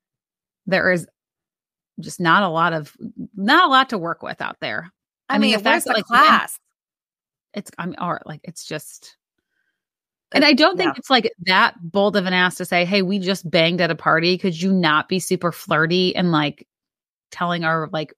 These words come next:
Speaker 1: roommates that you think they're hot?" Like, I don't know. I feel like that's not, again, the bar is, like, so low.
Speaker 2: I agree. Honestly, in that mo-, in that fight,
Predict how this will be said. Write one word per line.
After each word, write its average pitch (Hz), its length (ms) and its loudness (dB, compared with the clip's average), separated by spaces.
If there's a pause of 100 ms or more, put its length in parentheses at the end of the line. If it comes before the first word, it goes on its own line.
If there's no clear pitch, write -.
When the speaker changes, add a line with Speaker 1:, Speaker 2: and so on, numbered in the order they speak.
Speaker 1:
roommates 160 460 -6
that - 100 -8
you 165 80 -6
think 156 180 -8
they're 143 100 -6
hot?" 143 440 0
Like, 196 200 -4
I 285 80 2
don't 269 100 0
know. 190 80 0
I 196 100 0
feel 330 140 -4
like 330 80 -6
that's 370 200 -6
not, 185 360 2 (640)
again, 220 380 2
the 190 80 0
bar 240 280 4
is, 220 140 -2
like, 208 160 -2
so 247 320 -4
low. 226 480 -2 (400)
Speaker 2:
I 208 100 4
agree. 180 340 -2 (100)
Honestly, 302 640 0
in 190 260 -6
that 170 220 0
mo-, 214 160 -12 (120)
in 160 260 -4
that 160 220 -2
fight, - 340 -6